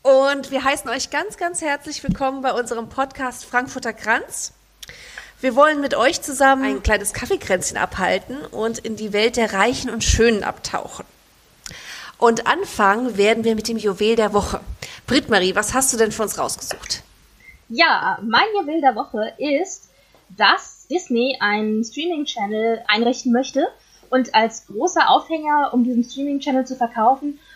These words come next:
Speaker 2: wollen sie Marvel-Serien auf diesem Streaming-Channel zeigen mit bestimmten Marvel-Figuren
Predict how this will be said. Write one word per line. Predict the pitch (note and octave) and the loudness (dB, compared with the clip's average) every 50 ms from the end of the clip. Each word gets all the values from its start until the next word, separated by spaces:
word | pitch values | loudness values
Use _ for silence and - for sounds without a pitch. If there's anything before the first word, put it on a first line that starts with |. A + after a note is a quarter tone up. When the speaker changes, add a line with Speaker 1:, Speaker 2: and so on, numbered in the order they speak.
| _ _ | _ _
Speaker 2:
wollen | G3 G3+ G#3+ A#3+ D4+ E4 E4 | -4 2 2 2 4 2 0
sie | B3+ A#3 C4 C4 C4 C4+ C4+ B3+ | -2 -2 -2 -2 0 0 -2 -2
Marvel-Serien | - A3 G#3 G3+ G3+ A#3+ D4+ D#4+ D#4+ F4+ F4+ C#4+ A3 - G#3+ G#3 G#3 B3 C#4 D#4 E4+ F#4+ F#4+ G4 G#4 B4 B4+ - _ _ _ _ _ _ | 0 0 2 4 4 4 4 4 2 0 0 0 -2 -6 -4 -2 0 0 0 0 -2 -2 0 -2 -2 -2 -6 -10 _ _ _ _ _ _
auf | - - A#3 E4+ E4+ - | 4 4 4 4 2 -2
diesem | - D4+ B3+ C4+ | -4 -2 -2 -2
Streaming-Channel | B3+ - C#4+ D4 D4+ D#4+ D4+ - D4+ C#4 C4+ C4+ B3 A#3+ A#3 - | -2 -2 -6 -6 -6 -6 -6 -4 -2 0 4 4 4 4 2 -2
zeigen | - - G3+ F#3+ G3 G#3 A3 D#4+ F#4+ B4+ C#5 - - - _ - - - - | -6 -2 0 0 0 0 0 0 -2 -2 -2 -6 -14 -20 _ -20 -20 -8 0
mit | A#3 A#3 - G4 F#4+ - - - - - | 2 2 2 2 0 -4 -8 -10 -8 -2
bestimmten | - B3+ - - F4 F#4+ D#4+ D#4 | 0 0 2 2 0 0 0 0
Marvel-Figuren | C4+ A#3 A#3+ C4 F4 F4 - E4 C#4+ A#3+ C#4 C#4+ D4 D4 D4 D4+ C#4+ | 2 2 2 2 0 -2 -2 -4 -6 -4 -2 0 2 2 2 0 -2